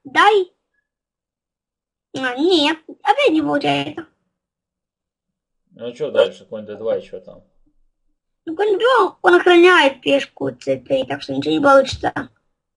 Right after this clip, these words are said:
Speaker 2: Да, здесь план у тебя прорыв пешечный, вот на королевском фланге.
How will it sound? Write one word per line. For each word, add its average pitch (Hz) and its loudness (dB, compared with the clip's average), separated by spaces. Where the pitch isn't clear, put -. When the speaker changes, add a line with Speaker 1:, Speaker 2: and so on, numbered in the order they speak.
Speaker 2:
Да, 117 0
здесь 175 -2
план 151 -4
у - -20
тебя 123 -2
прорыв 135 -4
пешечный, 101 -10
вот 120 -12
на 117 -16
королевском 113 -8
фланге. 92 -14